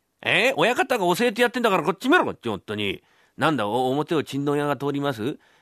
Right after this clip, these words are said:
ちんどん屋なんかどうでもいいんだ。手元を見ろってんだよ。そっちは表だろ？手元を見るんだ、手元を。そっちは表だろ？手元を、やめてくんねえかな。親方が何か言うたびに俺の目の前でカミソリがピピピピピ動くんだ。怖えから。ちょっとやめてくんねえ。うるせえな、おめえは。ちょっと前向いてろって。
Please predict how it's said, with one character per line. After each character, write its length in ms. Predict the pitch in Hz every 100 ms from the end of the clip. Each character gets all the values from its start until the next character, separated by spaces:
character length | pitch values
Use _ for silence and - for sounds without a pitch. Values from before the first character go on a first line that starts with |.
| _
ち 140 | - 262
ん 80 |
ど 100 | 320
ん 40 | 330
屋 100 | 320
な 100 | 320
ん 20 |
か 120 | 285
ど 100 | 202
う 80 | 226
で 80 | 214
も 80 | 202
い 60 |
い 20 |
ん 20 | 185
だ。 80 |
手 140 | 147 190
元 300 | 285 262 330
を 80 | 180
見 100 | 170
ろ 80 |
っ 40 | 135
て 120 | -
ん 60 | 87
だ 140 | 78
よ。 60 | - _ _ -
そ 120 | 196
っ 20 |
ち 80 | 320
は 80 | 226
表 320 | 240 277 508
だ 140 | 226
ろ？ 280 | 156 214 - _ _
手 140 | - 240
元 280 | 302 359 339
を 80 |
見 120 | 185 185
る 100 | 175
ん 60 |
だ、 100 | 127
手 100 | -
元 280 | 156 160 165
を。 180 | 113 - _ -
そ 100 | 196
っ 20 |
ち 80 | 339
は 80 | 269
表 300 | 269 320 302
だ 100 | 202
ろ？ 300 | 185 294 - - -
手 140 | 240
元 460 | 330 330 359 330 285
を、 80 |
や 160 | 131 156
め 80 | 180
て 100 | 185
く 100 | 196
ん 60 |
ね 80 | 190
え 40 | 151
か 100 | 139
な。 100 | 127
親 160 | 170
方 180 | 190 180
が 100 | 147
何 160 | 165 170
か 20 |
言 80 | 131
う 40 |
た 80 | 131
び 60 | 131
に 60 |
俺 160 | 123 156
の 140 | 170
目 140 | 165 185
の 80 | 156
前 120 | 127
で 80 | 120
カ 140 | 160
ミ 60 | 175
ソ 80 |
リ 40 | 160
が 80 | 127
ピ 120 | 170
ピ 100 | 143
ピ 80 | 143
ピ 140 | 160
ピ 100 | 135
動 220 | 131 160
く 40 | 147
ん 60 |
だ。 100 | 104
怖 160 | 123 175
え 60 |
か 80 | 131
ら。 180 | 104 82 - -
ち 40 | -
ょ 20 |
っ 20 |
と 60 | 165
や 80 |
め 60 | 180
て 100 | 190
く 80 | 190
ん 20 |
ね 60 | 127
え。 120 | 98
う 60 | 110
る 120 | 127
せ 180 | 110 120
え 60 |
な、 160 | 92 85
お 60 |
め 120 | 82 87
え 60 |
は。 80 | 82
ち 60 | -
ょ 0 |
っ 20 |
と 80 | 110
前 160 | 151
向 80 | 156
い 40 |
て 80 | 165 175
ろ 80 |
っ 20 |
て。 100 | 104